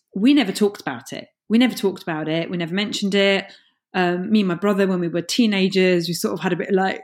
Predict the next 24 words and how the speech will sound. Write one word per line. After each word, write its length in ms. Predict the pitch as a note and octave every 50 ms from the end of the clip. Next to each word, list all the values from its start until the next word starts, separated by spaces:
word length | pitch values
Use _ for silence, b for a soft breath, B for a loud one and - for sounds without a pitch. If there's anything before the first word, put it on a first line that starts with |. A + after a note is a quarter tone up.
| - _ _ _ _ _ - - _ _ _ -
you 140 | A#3 A3
know, 380 | G3 F#3 F3 E3+ F3 F3 F3 - -
is, 140 | G#3 F#3+ -
is 120 | - -
she, 320 | - - A3 G#3+ G3+ G3 -
is 100 | - G#3+
she, 120 | - - -
is 80 | C#4 A3+
she 220 | - - C4+ A#3+
a 60 | A3
woman? 320 | G3+ F3+ F3 F3 D#3+ D#3+ -
Like, 380 | - F#3+ F#3 F3 F3 - - _ - - - - - _ - -
we'd 180 | G#3 G3 G3+ G3+
say 140 | - G#3 G3+
to 160 | F#3+ F#3+ G3
our 80 | F#3 F#3
mum, 280 | G3 F#3 F3 E3+ F#3
we 140 | G#3+ C4 D#4+
were 60 | F4+
only, 160 | D#4 A3 E3+
like, 200 | D3 D3 - -
thirteen 540 | - - G3 E3+ E3+ E3 - - G3 F3+ E3+
or 80 | F3 F3+
something. 460 | E3+ - - - - - C2 - -